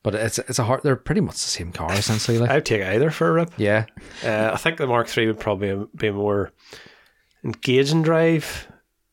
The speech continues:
Speaker 1: Yeah, it was
Speaker 2: The Mark
Speaker 1: front-wheel
Speaker 2: four would be a
Speaker 1: drive
Speaker 2: wee
Speaker 1: and
Speaker 2: bit more
Speaker 1: planted.
Speaker 2: Yeah.
Speaker 1: Yeah, it'd be, it'd be a lot safer in the Mark four, put it like that.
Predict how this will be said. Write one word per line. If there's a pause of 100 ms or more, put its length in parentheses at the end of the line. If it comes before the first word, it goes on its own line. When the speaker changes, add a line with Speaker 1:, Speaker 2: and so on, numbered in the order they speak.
Speaker 1:
Yeah,
it
was
Speaker 2:
The
Mark
Speaker 1:
front-wheel
Speaker 2:
four
would
be
a
Speaker 1:
drive
Speaker 2:
wee
Speaker 1:
and
Speaker 2:
bit
more
Speaker 1:
planted. (500)
Speaker 2:
Yeah. (240)
Speaker 1:
Yeah,
it'd
be, (260)
it'd
be
a
lot
safer
in
the
Mark
four,
put
it
like
that.